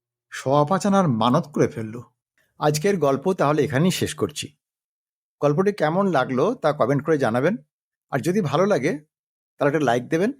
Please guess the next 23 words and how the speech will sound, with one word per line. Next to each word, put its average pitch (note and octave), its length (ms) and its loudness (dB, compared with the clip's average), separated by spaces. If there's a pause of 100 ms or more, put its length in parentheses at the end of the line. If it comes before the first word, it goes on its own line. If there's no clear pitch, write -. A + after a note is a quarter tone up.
(240)
ও G3 80 -2
গল্পটি D#3 380 0
শেয়ার E3+ 300 0
করবেন। G2 300 -8 (640)
আর B2+ 160 -2
যদি D3 340 0
মনের C3+ 340 2
মুকুর D#3+ 280 -2
চ্যানেলটি D#3 420 0
এখনও F#3+ 380 0
সাবস্ক্রাইব C#3+ 500 -2
না G2+ 180 0
করে C3 180 -2
থাকেন, C3 400 -2 (300)
তাহলে G3 180 2
এখনই A3 240 2
সাবস্ক্রাইব D3+ 420 -2
করে G2+ 200 -6
দিন। - 180 -16 (440)
আজ C3+ 160 -2
তাহলে D3 120 2
আসি D3 220 2
বন্ধু, G3+ 500 0